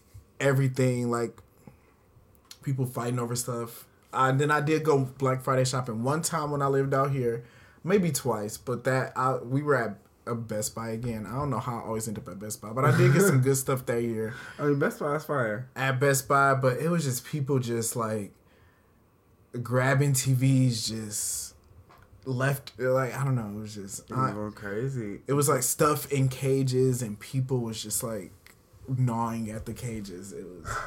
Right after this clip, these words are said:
Speaker 2: f-,
Speaker 1: intense.
Speaker 2: I feel that. Like, I don't know. I think it, it's, it's wild to me. I don't remember what year it was or who told me that shit or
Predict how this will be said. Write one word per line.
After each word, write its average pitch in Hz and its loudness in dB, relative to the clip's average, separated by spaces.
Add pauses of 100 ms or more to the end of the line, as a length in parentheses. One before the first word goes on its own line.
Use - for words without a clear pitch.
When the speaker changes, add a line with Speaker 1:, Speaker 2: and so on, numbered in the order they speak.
(1400)
Speaker 2:
f-, 113 -2
Speaker 1:
intense. 101 -14 (560)
Speaker 2:
I 107 -8
feel 98 -6
that. 90 -8 (180)
Like, 107 -2 (3250)
I 131 6
don't 151 4
know. 123 2
I 107 0
think 123 -4 (400)
it, 120 2
it's, 123 0 (460)
it's 120 0
wild 104 0
to 120 -4
me. 117 -2
I - -2
don't 147 4
remember 127 4
what 113 0
year 117 0
it 110 0
was 110 0
or - -10
who 113 -2
told 113 -2
me 113 -2
that 107 -2
shit 98 -4
or 85 -4